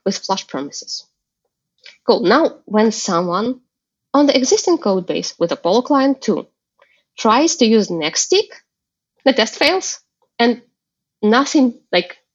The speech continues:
nothing motivates people to fix things more than failing tests. Like, because people, "Oh, why it's failing?"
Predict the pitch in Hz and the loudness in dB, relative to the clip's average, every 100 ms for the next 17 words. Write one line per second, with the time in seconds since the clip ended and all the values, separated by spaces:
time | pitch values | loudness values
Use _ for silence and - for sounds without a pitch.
0 | _ _ - 214 226 247 208 214 208 190 | _ _ -4 -2 0 2 2 0 0 0
1 | 196 - 202 185 180 180 220 - - 247 | -2 -4 -2 -2 -4 -4 -4 -2 0 2
2 | 285 - _ _ - 202 226 214 202 180 | 0 -4 _ _ -4 0 0 0 0 0
3 | 175 170 165 165 - - _ _ - - | 0 -2 -6 -12 -14 -20 _ _ -20 -20
4 | - - - _ _ _ _ _ _ - | -20 -20 -20 _ _ _ _ _ _ -6
5 | - - 202 - 262 226 165 _ - 320 | -2 -2 -4 -2 2 2 0 _ -2 0
6 | 359 - 233 285 214 180 | 0 0 2 4 2 0